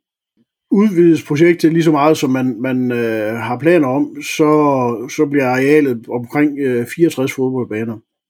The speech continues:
Det her enorme areal skal jo dels, som jeg nævnte før, bruges til transformatorer, der omformer strømmen, øh, og sender den afsted, øh, i land af nogle, nogle søkabler. Det er nogle, nogle, øh, ret avancerede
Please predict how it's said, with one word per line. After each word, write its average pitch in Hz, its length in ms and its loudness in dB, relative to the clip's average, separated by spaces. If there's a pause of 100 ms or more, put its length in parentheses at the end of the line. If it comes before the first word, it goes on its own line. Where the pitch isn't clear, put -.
(220)
Det 180 100 4
her 180 120 4
enorme 165 380 4
areal 160 400 4 (160)
skal - 240 0
jo 143 180 2
dels, 185 280 0 (420)
som 143 240 -2
jeg 135 180 -2
nævnte 147 400 0
før, 151 440 0
bruges 170 300 2
til 131 160 -10
transformatorer, 139 1080 0 (100)
der 113 440 -2 (300)
omformer 143 460 0
strømmen, 135 640 0
øh, 117 380 -2
og 123 100 -6
sender 135 240 0
den 117 140 -4
afsted, 151 460 2 (100)
øh, 120 460 -2
i 131 40 -2
land 156 240 4 (120)
af 123 120 -4
nogle, 120 360 -4
nogle 120 300 -8
søkabler. 131 720 0 (460)
Det 165 140 4
er 139 180 2
nogle, 135 360 -2
nogle, 127 340 -4
øh, 120 360 -2
ret 127 260 -8
avancerede 131 640 0